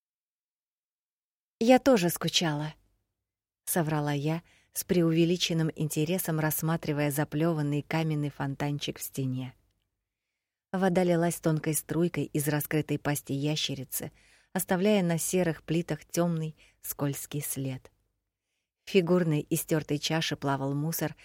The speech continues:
вперемешку с лепестками моральника. Наверное, если бы появление Кааса не предвещало смерть Джера, я бы и правда была рада его видеть. Но сейчас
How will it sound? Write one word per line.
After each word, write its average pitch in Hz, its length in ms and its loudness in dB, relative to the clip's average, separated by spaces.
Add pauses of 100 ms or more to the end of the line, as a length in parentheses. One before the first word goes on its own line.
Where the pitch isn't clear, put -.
(240)
вперемешку 170 640 0
с 165 100 -4
лепестками 151 640 -2
моральника. 135 800 -6 (2750)
Наверное, 208 840 8 (460)
если 214 400 8
бы 202 120 12
появление 208 600 12
Кааса 175 640 6 (320)
не 220 120 10
предвещало 208 600 10
смерть 185 380 8
Джера, 175 440 8 (520)
я 233 240 10
бы 220 160 12
и 208 40 12
правда 208 440 8
была 165 260 8
рада 156 240 4
его 151 240 6
видеть. 143 480 -2 (720)
Но 202 140 6
сейчас 214 680 2